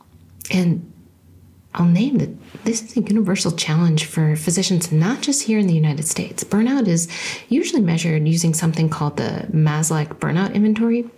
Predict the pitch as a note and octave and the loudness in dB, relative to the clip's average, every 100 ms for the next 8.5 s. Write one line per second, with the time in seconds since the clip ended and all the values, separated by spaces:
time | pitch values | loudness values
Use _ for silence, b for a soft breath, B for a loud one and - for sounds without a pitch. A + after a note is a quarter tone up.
0 | _ _ - - E3+ E3+ E3 D#3+ D#3 D#3+ | _ _ -12 0 0 2 0 0 2 2
1 | A3 A3+ B B B B B F#3+ G3+ B3 | 0 -4 B B B B B 2 2 2
2 | C#4 A3+ F3+ G3+ - D3 D3 - E3+ E3+ | 0 0 0 -4 -2 -4 -6 -4 0 0
3 | F3 G#3 G#3+ F#3 - E3 D#3 - E3 D#3 | 2 0 0 -2 0 0 0 0 0 0
4 | D#3+ D#3 - F3 D#3+ D#3 D#3 - A3+ A3 | 2 0 0 -2 -2 -2 -4 0 0 0
5 | D#3 D#3 E3 D#3+ E3+ - - - C4+ - | 0 -2 0 0 -2 -4 -4 -2 -4 -2
6 | D4+ - G#3+ - - E3 F3 G3+ - D3+ | -4 -2 -4 -4 -4 -2 0 0 0 -4
7 | D#3 B B - G#3 G#3+ A3+ F#4+ - B2 | -4 B B -6 -4 -2 0 -2 -2 -4
8 | C#3 C#3 - - | -4 -4 -4 -6